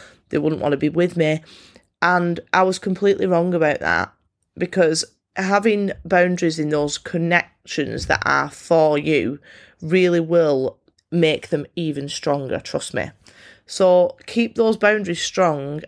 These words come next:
and the relationship that is meant for you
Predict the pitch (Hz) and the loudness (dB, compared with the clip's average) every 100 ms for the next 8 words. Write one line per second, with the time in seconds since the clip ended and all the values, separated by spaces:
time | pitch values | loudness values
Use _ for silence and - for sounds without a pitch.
0 | - 160 151 160 170 196 208 180 170 156 | -4 0 2 4 4 4 2 -4 -2 0
1 | 139 - 156 - 151 151 160 175 160 - | 0 0 -2 0 -4 -2 0 0 -4 -4
2 | 139 107 156 | -2 -2 -4